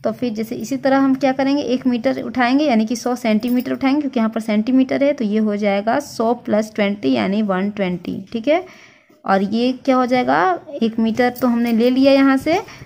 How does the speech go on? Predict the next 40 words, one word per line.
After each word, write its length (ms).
तो 60
ये 120
हो 120
गया 200
नाइन। 400
समझ 320
रहे, 80
एक 300
मीटर 280
ले 140
लिया 180
यानी 240
कि 160
सौ 240
सेंटीमीटर 720
ले 140
लिया, 320
तो 60
सेंटीमीटर 560
में 100
जाके 240
ऐड 300
हो 100
गया 200
और 180
यहाँ 200
नाइन 300
हो 140
गया, 180
तो 120
इसे 280
कट 260
कर 200
देंगे। 400
अब 240
इससे 360
इसे 500
क-, 480
घटाना 400
होगा, 360